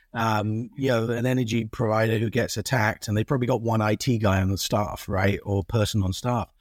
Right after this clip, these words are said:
You know, you look at any of these rural service providers as well, they have to basically have the same level of protection a large service provider would have, but they might not have the resources.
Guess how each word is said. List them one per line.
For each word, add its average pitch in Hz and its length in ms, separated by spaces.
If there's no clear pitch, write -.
You 156 180
know, 143 60
you 139 160
look 165 220
at 127 240
any 131 240
of 113 80
these 117 340
rural 123 380
service 135 340
providers 101 520
as 95 120
well, 117 280
they 113 140
have 113 260
to 104 220
basically 131 340
have 123 140
the 110 80
same 123 240
level 110 220
of 98 80
protection - 460
a 98 60
large 123 300
service 92 320
provider 92 360
would 87 120
have, 95 240
but 98 140
they 107 80
might 107 180
not 107 160
have 110 120
the 92 100
resources. 110 640